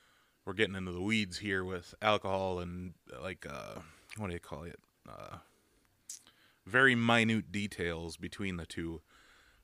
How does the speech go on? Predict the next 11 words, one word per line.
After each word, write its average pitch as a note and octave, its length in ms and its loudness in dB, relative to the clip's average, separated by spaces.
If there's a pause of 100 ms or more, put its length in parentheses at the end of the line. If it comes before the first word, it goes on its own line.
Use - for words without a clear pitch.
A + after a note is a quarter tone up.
Mezcal C3 560 8
is A2 140 6
a G2 100 4
type A#2 340 2
of B2 120 -4
tequila, C3 520 0
but G#2 160 2
it's F#2 160 -2
not G#2 220 2
really G2 240 2
tequila, F#2+ 460 -2